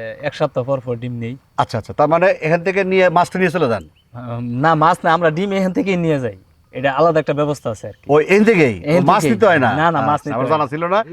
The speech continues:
Speaker 2: এখান থেকে শুধু ডিম নিয়ে চলে যান,
Speaker 1: হ্যাঁ,
Speaker 2: হ্যাচারি নিয়ে যান,
Speaker 1: হ্যাচারিতে
Speaker 2: মেশিনের
Speaker 1: না,
Speaker 2: মাধ্যমে?
Speaker 1: মেশিনের মাধ্যমে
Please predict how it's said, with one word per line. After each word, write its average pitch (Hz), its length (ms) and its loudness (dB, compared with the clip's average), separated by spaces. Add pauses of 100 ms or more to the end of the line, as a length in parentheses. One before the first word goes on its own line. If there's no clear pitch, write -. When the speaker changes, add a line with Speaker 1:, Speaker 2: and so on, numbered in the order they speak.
(240)
Speaker 2:
এখান 170 140 0
থেকে 208 220 0
শুধু 196 200 -6
ডিম 208 200 -2
নিয়ে 208 180 0
চলে 214 220 0
যান, 277 320 2
Speaker 1:
হ্যাঁ, 135 240 -8
Speaker 2:
হ্যাচারি 185 280 0
নিয়ে 202 120 -4
যান, 208 80 2
Speaker 1:
হ্যাচারিতে 220 200 0
Speaker 2:
মেশিনের 208 240 0
Speaker 1:
না, - 0 -
Speaker 2:
মাধ্যমে? 226 440 -2
Speaker 1:
মেশিনের 143 260 -12
মাধ্যমে 135 320 -10